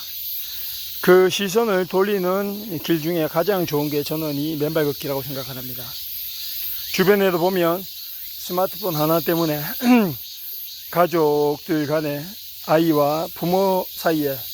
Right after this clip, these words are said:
그리고 학생과 선생 사이에서도 전쟁 아닌 전쟁이 벌어지고 있습니다. 무조건 스마트폰을 좋다, 나쁘다를 떠나서 현명하게 사용해야 되는데, 우리 인간의 뇌는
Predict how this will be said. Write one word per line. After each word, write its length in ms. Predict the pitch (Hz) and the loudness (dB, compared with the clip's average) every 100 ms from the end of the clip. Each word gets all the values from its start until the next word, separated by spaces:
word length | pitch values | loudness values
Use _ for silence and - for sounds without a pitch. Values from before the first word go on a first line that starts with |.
| - - | -12 -8
그리고 340 | 160 139 147 143 - - | -4 -2 -2 -4 -8 -2
학생과 600 | 190 - 196 165 156 160 - - | 0 4 4 4 4 0 -10 -10
선생 340 | - 180 185 | -6 -2 0
사이에서도 600 | 175 190 165 143 151 143 | 2 2 2 -2 -6 -8
전쟁 380 | 131 170 175 185 | -2 0 2 2
아닌 220 | 165 165 | 2 0
전쟁이 380 | 160 151 156 175 | 0 0 0 0
벌어지고 440 | 156 143 151 147 139 | 0 0 -2 -4 -6
있습니다. 360 | 147 147 135 147 - - - - - - - - - - - - - - - - - | -8 -10 -12 -14 -14 -16 -16 -16 -14 -14 -14 -14 -12 -12 -12 -12 -12 -12 -12 -12 -6
무조건 760 | 147 151 208 214 220 - 196 190 | -2 6 8 8 2 -2 0 0
스마트폰을 840 | 156 196 202 180 175 156 156 147 135 113 - - - - - - - - - - - - - - - - - - - | -4 -4 -4 -6 -8 -6 -6 -8 -10 -14 -14 -14 -12 -12 -10 -10 -10 -10 -8 -8 -8 -8 -8 -8 -10 -8 -8 -8 -2
좋다, 500 | 180 180 - 170 143 - - | 0 2 2 2 0 -10 -10
나쁘다를 500 | 170 156 196 196 165 | -8 -4 2 4 4
떠나서 560 | 135 165 165 160 139 127 - - - - | 0 -2 -2 -2 -4 -6 -14 -18 -18 -2
현명하게 540 | 196 214 233 220 180 | 2 4 4 4 4
사용해야 460 | 165 196 208 185 160 | 2 0 0 0 0
되는데, 520 | 151 147 143 151 143 139 - - - - | -2 -4 -4 -2 -4 -8 -12 -14 -8 0
우리 320 | 185 202 180 | 2 4 4
인간의 760 | 175 196 208 208 214 190 180 | 4 6 4 2 0 0 -2
뇌는 540 | 151 156 165 190 156 | 0 0 2 0 0